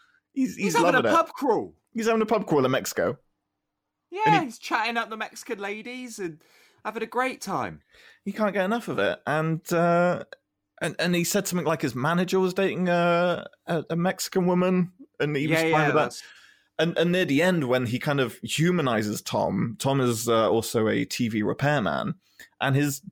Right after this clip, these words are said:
Speaker 1: best client that he goes and meets is a man from Peru. And the Peruvian
Speaker 2: Yeah.
Speaker 1: guy's like, "I love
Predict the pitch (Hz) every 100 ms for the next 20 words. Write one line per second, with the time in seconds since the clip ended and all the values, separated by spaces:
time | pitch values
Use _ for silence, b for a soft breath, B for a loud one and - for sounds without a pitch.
0 | - 175 170 - 160 123 107 139 - 123
1 | 120 135 151 131 131 135 - - 123 135
2 | 135 - 143 147 165 165 170 170 180 190
3 | 302 247 - _ _ _ - 147 170 -
4 | 196 196 175 151 143 127 147 147 - -
5 | 339 427